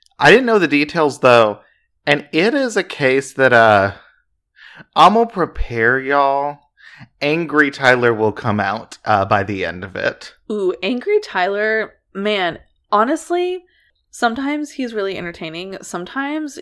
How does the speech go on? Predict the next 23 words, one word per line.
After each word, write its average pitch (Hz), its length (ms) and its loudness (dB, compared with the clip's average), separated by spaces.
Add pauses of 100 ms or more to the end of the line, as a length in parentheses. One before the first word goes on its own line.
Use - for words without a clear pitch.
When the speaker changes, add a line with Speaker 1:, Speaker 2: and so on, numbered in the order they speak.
Speaker 2:
you 185 180 -12
just 185 260 -8
really 165 260 -8
can't 160 260 -10
believe 151 240 -6
he 151 100 -8
went 139 260 -10
there. - 300 -6
So 151 540 -2 (560)
I'm 190 160 -2
interested 208 420 -8
to 185 80 -10
see 165 260 -6
how 185 340 -2
angry 143 440 -8
Angry 143 280 -10
Tyler - 300 -8
gets. - 500 -12 (720)
Speaker 1:
Okay. 466 540 4 (600)
Well, 185 240 6
with 120 180 0
that 175 280 4
note, 135 420 2